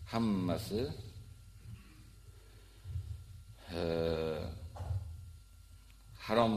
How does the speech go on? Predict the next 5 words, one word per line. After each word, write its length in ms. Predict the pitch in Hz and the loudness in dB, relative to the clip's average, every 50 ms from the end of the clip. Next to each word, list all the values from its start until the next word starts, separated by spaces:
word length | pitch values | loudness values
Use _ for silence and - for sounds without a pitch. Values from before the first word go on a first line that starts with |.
| 92 | 4
bo'lar 280 | 80 101 95 95 92 85 | 4 4 4 4 4 4
ekan, 300 | 87 90 87 98 120 123 - - - - - - - - - - - - - - - - - - - | 2 2 2 2 2 2 0 -6 -10 -12 -12 -12 -12 -12 -12 -12 -14 -14 -16 -16 -16 -16 -16 -14 -4
najas 320 | - 98 101 101 107 101 - | 2 4 6 6 6 4 4
hisoblanar 580 | - - - - 85 80 80 80 78 78 73 | 0 -2 2 2 2 2 2 0 -2 -2 -2
ekan. 320 | 71 73 - 85 92 117 | -4 -4 -2 -2 -2 -2